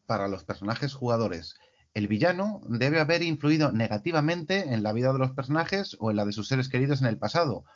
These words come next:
o hacerlo en el presente durante el transcurso de las aventuras. Al final, una aventura o campaña debe estar al servicio del disfrute de los jugadores.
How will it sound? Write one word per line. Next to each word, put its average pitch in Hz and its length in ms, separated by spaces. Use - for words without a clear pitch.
o 214 240
hacerlo 160 480
en 156 100
el 202 160
presente 139 640
durante 151 380
el 160 80
transcurso 147 500
de 143 80
las 107 140
aventuras. 92 600
Al 101 140
final, 175 640
una 160 280
aventura 160 380
o 151 80
campaña 160 600
debe 151 200
estar 151 240
al 156 80
servicio 151 600
del 110 260
disfrute 214 720
de 117 140
los 104 160
jugadores. 95 720